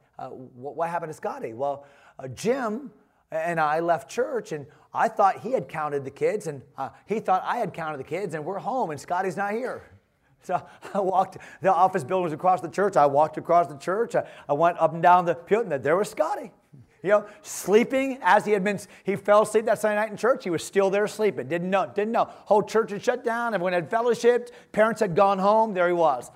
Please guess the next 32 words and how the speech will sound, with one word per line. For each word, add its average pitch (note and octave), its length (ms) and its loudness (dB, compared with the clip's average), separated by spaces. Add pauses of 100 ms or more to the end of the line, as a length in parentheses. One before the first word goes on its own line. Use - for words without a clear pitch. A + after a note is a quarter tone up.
(100)
"Scotty, C3+ 420 -2 (100)
I A#2 40 -18
gotta B2 120 -10
take A#2 200 -10
you A#2+ 80 -10
home." A#2+ 220 -12 (200)
That's F3+ 140 -4
what A3 120 2
happened. G3+ 440 -4 (200)
And F#3 120 -4
so A#3 240 4 (100)
he-, A#3 160 6
here's C4 220 6
Paul. C#4+ 260 8
He B3+ 140 4
left D4+ 340 6
them F4 180 8
there. F4 640 12 (320)
It F3+ 80 -4
sounds C#4+ 300 4
negligent, B3 720 2 (540)
but F#3+ 120 -6
no, F#3 120 2
it's E3 140 -4
not E3+ 240 -4
negli-, A2 380 -10 (160)
it's C#3+ 220 -12
not D#3+ 160 -6
negligent. G#2+ 480 -14 (180)
It, D#3 180 -12
it's - 120 -10
purposeful. - 680 -16